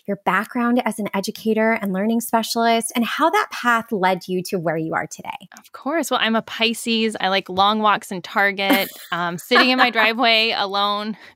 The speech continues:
Speaker 2: <laughs> pretending I don't need to go inside yet. Okay, about my education. So I went to school actually to be a journalist, and I was absolutely on the journalism path. I said, "This is what I'm gonna do. I'm gonna write. I'm gonna tell people stories." And then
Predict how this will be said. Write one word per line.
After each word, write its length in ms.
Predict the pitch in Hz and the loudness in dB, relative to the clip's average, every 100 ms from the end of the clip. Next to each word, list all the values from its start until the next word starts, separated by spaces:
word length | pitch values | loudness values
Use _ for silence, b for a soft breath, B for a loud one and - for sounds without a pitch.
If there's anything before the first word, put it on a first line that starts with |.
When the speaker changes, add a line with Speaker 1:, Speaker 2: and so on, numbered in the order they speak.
| _ | _
Speaker 2:
<laughs> 260 | - - | -12 -12
pretending 560 | - 220 - 220 226 220 | -18 -4 -2 0 0 0
I 80 | 202 | -2
don't 140 | 196 | -4
need 120 | 208 | -6
to 40 | 190 | -6
go 120 | 190 | -8
inside 340 | 190 254 269 | -8 -6 -4
yet. 200 | 269 269 277 B B 349 277 B | -4 -6 -6 B B -14 -14 B
Okay, 280 | 277 294 285 | 2 4 4
about 300 | 214 240 240 | 4 2 2
my 300 | 233 233 233 214 | 4 2 2 2
education. 800 | 220 214 196 208 180 - 190 190 | 0 -2 -4 -6 -6 -8 -12 -14
So 380 | - 226 226 220 | 0 4 6 4
I 460 | 226 233 269 294 294 | 4 4 4 4 2
went 240 | 233 240 254 | 2 2 2
to 80 | |
school 460 | 254 - 220 214 208 | -4 0 4 4 4
actually 360 | - 208 - 214 | 2 0 0 0
to 80 | 196 | 2
be 100 | 185 | 0
a 60 | |
journalist, 500 | 175 170 165 175 - | -2 -4 -4 -4 -2
and 140 | - 180 | -2 2
I 220 | 180 185 | 2 2
was 340 | 185 180 180 - | 2 0 0 -2
absolutely 540 | 190 185 202 190 185 | -2 -2 -2 0 2
on 160 | 185 185 | 2 0
the 80 | |
journalism 400 | 185 208 208 208 | 0 2 2 0
path. 240 | 202 185 180 | -2 -2 -2
I 80 | 175 | -4
said, 260 | 165 185 175 | -6 -8 -6
"This 180 | 185 - | -6 -6
is 160 | 208 | -4
what 140 | 208 185 | 0 0
I'm 60 | |
gonna 140 | 180 170 | -2 -4
do. 80 | 170 | -4
I'm 100 | 165 | -4
gonna 140 | 160 165 196 | -8 -8 0
write. 440 | 240 254 254 - B B B B | 2 2 -2 -12 B B B B
I'm 100 | 208 | 0
gonna 120 | 220 190 | 0 0
tell 280 | - 220 | 0 0
people 260 | 214 220 208 | 0 -4 -6
stories." 540 | - 208 196 190 190 - | -4 0 0 2 -2 -2
And 220 | 202 196 | -4 0
then 320 | 196 196 196 | 2 2 0